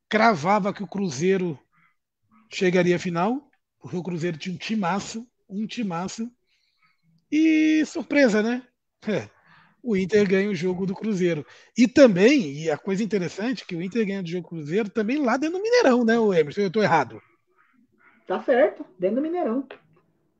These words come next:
Speaker 2: Dentro do Mineirão com requintes de crueldade, né?
Speaker 1: É, e, e, e uma coisa interessante: que o primeiro jogo, é, foi zero a zero no Be-, no, no Beira-Rio.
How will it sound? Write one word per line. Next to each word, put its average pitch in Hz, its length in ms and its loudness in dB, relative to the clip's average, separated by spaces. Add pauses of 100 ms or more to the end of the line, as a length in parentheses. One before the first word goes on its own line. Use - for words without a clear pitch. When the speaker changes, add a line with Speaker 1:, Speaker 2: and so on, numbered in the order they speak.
(180)
Speaker 2:
Dentro 214 280 4
do 294 80 2
Mineirão 302 360 10
com 370 60 8
requintes 330 640 8
de 392 100 10
crueldade, 247 720 10
né? 226 240 2 (480)
Speaker 1:
É, 160 180 6
e, 208 400 2
e, - 20 0
e 214 40 2
uma 240 260 -2
coisa 254 200 -2
interessante: 277 480 0
que 254 60 -4
o 214 60 -2
primeiro 226 380 -2
jogo, 170 520 -2 (440)
é, 180 320 -2
foi 214 160 0
zero 226 180 2
a 330 60 4
zero 220 340 2
no 226 80 0
Be-, 175 160 -2
no, 170 360 -4
no 170 100 -6
Beira-Rio. 165 520 0